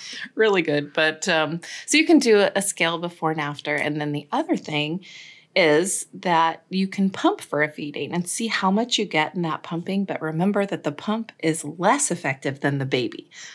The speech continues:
So add about a half an ounce onto whatever you get in the pump, and you'll know how many ounces you're getting. And, um, and that's what we wanna do. We wanna make everything as efficient as possible.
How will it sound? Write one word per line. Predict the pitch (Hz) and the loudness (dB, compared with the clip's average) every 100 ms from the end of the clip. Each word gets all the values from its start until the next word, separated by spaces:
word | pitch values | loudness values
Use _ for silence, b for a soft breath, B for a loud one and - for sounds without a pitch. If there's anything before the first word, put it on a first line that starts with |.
| B | B
So | - 175 151 147 - | -2 4 4 2 -2
add | - 269 254 | -2 -2 0
about | 202 175 170 | 2 2 2
a | 170 | 0
half | 165 151 - | -2 -4 -4
an | 147 | -4
ounce | 139 - - | -4 -4 -8
onto | 143 165 175 | -8 -8 -6
whatever | 175 156 156 | 0 0 0
you | 147 151 147 | -4 -4 -4
get | 156 147 - B B B B | -2 -2 -6 B B B B
in | 190 160 | 4 4
the | 160 | 4
pump, | - 170 208 | 0 0 0
and | - | 0
you'll | 160 151 | 0 0
know | 147 | -2
how | 165 147 | -4 -6
many | - - - | -6 -6 -4
ounces | 143 143 147 156 | -6 -6 -8 -8
you're | 151 | -8
getting. | 131 135 135 143 143 B B B B | -10 -10 -8 -8 -10 B B B B
And, | - 165 156 156 | 2 2 2 0
um, | 156 147 147 143 | 0 0 0 0
and | 190 233 | 2 4
that's | 320 294 | 2 2
what | 233 | 2
we | |
wanna | 247 254 247 | 0 -2 -2
do. | 294 | 0
We | 233 | 0
wanna | 185 175 180 | 0 -2 -2
make | 175 170 | -4 -4
everything | 165 180 180 165 165 160 | -4 -6 -6 -4 -4 -6
as | 160 | -8
efficient | 147 - 196 - 196 | -8 -4 -2 0 -2
as | 180 - | -2 -6
possible. | - 170 - 170 165 165 | -12 -10 -8 0 2 2